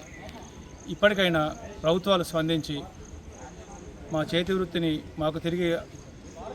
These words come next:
అప్పజెప్పాలి, ఇచ్చేలా ప్రోత్సహించాలని కోరుకుంటున్నాము. మా already మేము వృత్తిని కోల్పోయి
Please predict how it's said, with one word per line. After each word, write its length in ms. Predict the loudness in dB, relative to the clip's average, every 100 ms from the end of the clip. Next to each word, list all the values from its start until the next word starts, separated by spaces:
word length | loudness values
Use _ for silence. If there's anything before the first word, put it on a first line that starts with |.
| -2
అప్పజెప్పాలి, 640 | 2 4 4 6 4 4
ఇచ్చేలా 400 | 2 4 6 6
ప్రోత్సహించాలని 760 | 4 2 4 4 4 4 4
కోరుకుంటున్నాము. 540 | 4 0 0 -2 -4 -6 -6 -6 -6 -8 -10 -10 -10 -12 -12 -12 -4
మా 320 | 4 6 8 6
already 360 | 6 4 2
మేము 180 | 2 2
వృత్తిని 340 | 2 0 2
కోల్పోయి 580 | 4 4 4 4 4 0